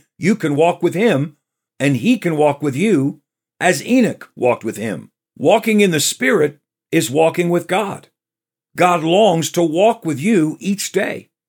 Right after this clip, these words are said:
First John one seven, "If we walk in the light as he is in the light,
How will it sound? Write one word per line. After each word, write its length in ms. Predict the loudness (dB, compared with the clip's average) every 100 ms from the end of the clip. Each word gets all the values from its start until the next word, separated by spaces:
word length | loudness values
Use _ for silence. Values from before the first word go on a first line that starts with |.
| _ _ _ _ 0
First 240 | 0 0
John 280 | 0 0 0
one 180 | 0 0
seven, 480 | -2 -2 0 -4 -8 _ -10 0
"If 200 | 0 2
we 140 | 0
walk 340 | 2 0 2
in 100 | 0
the 100 | 0
light 400 | 2 2 0 -2 -12 -14 0
as 220 | 0 0
he 180 | 0 0
is 160 | 0
in 100 | 0
the 80 | 0
light, 380 | 0 0 0 -4